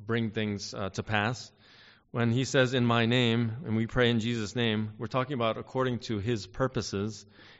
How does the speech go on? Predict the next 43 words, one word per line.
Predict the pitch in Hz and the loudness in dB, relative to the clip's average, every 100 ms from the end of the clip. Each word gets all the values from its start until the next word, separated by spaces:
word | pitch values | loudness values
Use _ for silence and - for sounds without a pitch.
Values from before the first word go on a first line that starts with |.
| - | -4
and | 104 | -2
his | 135 131 | -2 -2
kingdom | 139 131 101 95 101 107 - - | -2 -2 0 -2 -4 -10 -18 -10
and | 104 | -4
his | 107 107 | -2 -2
will. | 107 135 120 90 - - _ _ _ _ _ _ _ _ | 0 2 2 -2 -10 -20 _ _ _ _ _ _ _ _
Okay? | 113 120 117 - _ | -6 -6 -8 -16 _
That, | - 113 | -8 -8
for | - 117 | -4 0
one | 110 135 | 2 2
thing, | 120 104 | 2 0
that's | 104 101 | 0 0
what | 107 98 - - 120 - - | 0 0 -4 -14 -14 -14 -14
praying | - 113 113 | -2 0 0
in | 113 98 | 0 0
Jesus' | 110 101 98 - | 0 0 -2 -4
name | 104 98 | -2 0
means. | 95 92 107 - - - - - - _ | 0 -2 -4 -8 -20 -20 -20 -20 -20 _
It | 123 | 6
also | 147 156 170 | 6 6 4
means | 151 139 | 2 2
we're | 127 | 0
coming | 139 147 143 | 0 2 2
by | 123 117 | 4 2
his | 110 135 135 120 | 2 2 0 0
authority | 127 - 120 120 127 139 | -4 2 4 4 2 -2
and | 117 | -4
his | 101 135 113 | -2 -2 -2
merits | 110 110 127 - - - | 0 2 0 -4 -14 -12
and | 104 | -6
his | 110 117 | -4 -4
worth, | 101 110 131 - - - _ _ _ - | 0 2 2 0 -16 -20 _ _ _ -8
okay, | 113 | -2
not | 117 123 | 0 4
our | 131 123 | 4 4
own. | 117 113 135 135 - - - _ _ | 2 0 0 -4 -10 -20 -20 _ _
Okay? | - 120 | -8 -6
This | 117 - | -6 -6
is | 120 | -4
in | 123 | 0
the | 120 | 2
authority | 110 - 135 131 127 123 | 0 2 4 6 6 2
of | 117 107 101 | 0 -2 -6